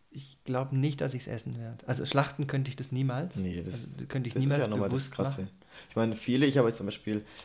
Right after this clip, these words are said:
Speaker 2: ich muss sagen, ich arbeite, ähm, als Erzieher im Kindergarten und da gibt's ja auch sehr oft Fleisch oder Fisch und eben oft in panierter Form. Also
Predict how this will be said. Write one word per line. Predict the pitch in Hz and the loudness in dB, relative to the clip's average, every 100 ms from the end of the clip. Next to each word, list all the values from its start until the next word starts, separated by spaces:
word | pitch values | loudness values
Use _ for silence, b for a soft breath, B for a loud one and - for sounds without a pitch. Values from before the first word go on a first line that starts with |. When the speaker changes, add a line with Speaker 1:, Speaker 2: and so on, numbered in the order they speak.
| B | B
Speaker 2:
ich | - | -4
muss | 107 | 0
sagen, | 110 104 104 | 6 6 4
ich | 95 | 2
arbeite, | 101 98 90 92 - - - | 2 4 2 0 -10 -16 -8
ähm, | 90 90 - - - | -4 -2 -2 -4 -6
als | - 90 | -6 -6
Erzieher | - 120 117 | -4 -2 -2
im | 104 | -2
Kindergarten | 95 117 123 127 123 151 151 - b b b b - | -4 -2 0 0 0 -4 -6 -14 b b b b -6
und | 98 92 90 | -2 0 0
da | 90 | -2
gibt's | 90 - | -4 -2
ja | 87 | 0
auch | 98 - - - | 0 0 -12 -4
sehr | 104 67 | -2 -2
oft | - - - - | -6 -12 -16 0
Fleisch | 101 120 127 - - | 4 4 0 -6 -6
oder | 90 | -6
Fisch | 92 143 - - - - | -2 -2 -2 -6 -12 -8
und | 98 | -6
eben | 101 101 | -4 -2
oft | 101 - | -2 -4
in | 101 | -8
panierter | 107 98 104 92 | -4 -2 -2 -4
Form. | - 87 85 | -2 -2 -2
Also | - - - | -4 -6 -10